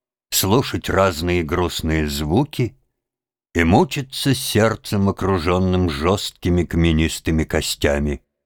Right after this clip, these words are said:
«Эй, пищевое!» — раздалось в уже смолкшем заведении. «Дай нам пару кружечек в полость налить!» Ващев давно обнаружил, что люди в пивную всегда приходили парами, как женихи и невесты,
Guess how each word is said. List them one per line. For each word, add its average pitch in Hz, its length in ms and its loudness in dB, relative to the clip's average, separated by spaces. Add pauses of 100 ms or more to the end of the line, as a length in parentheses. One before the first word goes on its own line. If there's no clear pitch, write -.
«Эй, 185 300 6
пищевое!» — 185 760 2
раздалось 101 680 0
в 85 60 -10
уже 92 200 -2
смолкшем 90 640 -2
заведении. 82 800 0
«Дай 214 360 4
нам 220 260 0
пару 147 340 2
кружечек 135 680 -2
в - 100 -16
полость 139 500 0
налить!» 90 640 0 (480)
Ващев 87 680 0
давно 113 480 2
обнаружил, 135 960 -2 (160)
что - 320 -2
люди 131 360 2
в - 140 -8
пивную 123 560 2
всегда 110 460 0
приходили 110 680 0
парами, 82 600 0
как 73 260 -4
женихи 82 600 0
и 82 40 2
невесты, 85 840 0